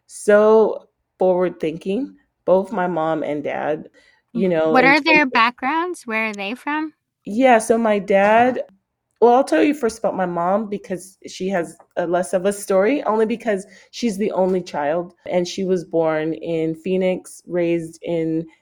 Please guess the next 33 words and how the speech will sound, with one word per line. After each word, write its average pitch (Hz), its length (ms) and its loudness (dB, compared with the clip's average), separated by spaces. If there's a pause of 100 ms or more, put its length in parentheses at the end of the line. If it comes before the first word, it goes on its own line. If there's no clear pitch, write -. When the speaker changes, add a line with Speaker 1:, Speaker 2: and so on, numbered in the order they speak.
Speaker 1:
Central 214 420 0
California 175 680 -2
in 156 80 -2
a 156 80 -4
little, 160 480 -2
little 170 300 -6
town 151 500 -6 (280)
with 165 180 -2
my 151 100 0
grandma, 147 720 -4
and 165 220 0
then 160 260 0
came 160 240 -2
to 156 80 -6
San 147 220 -4
Francisco - 840 -4 (280)
in 208 160 2
her 220 160 0
teens. 175 640 -2 (520)
And 175 500 4
it 170 40 4
was 180 120 0
just 190 160 0
her 180 140 6
and 165 80 6
my 151 100 2
grandma, - 420 -6 (540)
no 170 220 4
other, 160 320 4
no 175 120 -2
brothers 156 400 0
or 147 60 -6
sisters, 240 640 0